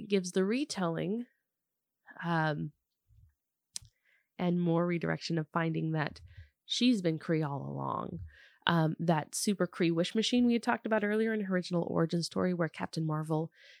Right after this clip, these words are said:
took the brunt of the impact for her, just activated her powers. You come to find out that her mom had been a Kree captain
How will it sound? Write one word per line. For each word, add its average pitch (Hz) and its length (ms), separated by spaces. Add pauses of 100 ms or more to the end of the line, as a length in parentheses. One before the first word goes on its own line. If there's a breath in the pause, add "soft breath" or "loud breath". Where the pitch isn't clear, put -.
(140 loud breath)
took - 260
the - 80
brunt 151 340
of 180 120
the 165 160
impact 175 400
for 254 200
her, 285 280 (460 soft breath)
just - 360 (200)
activated 151 720
her - 140
powers. - 580
You 196 100
come 202 200
to 180 80
find 175 200
out 165 180
that - 100
her 190 160
mom 170 420 (380 soft breath)
had 170 200
been 175 140
a 170 60
Kree 185 260
captain 170 400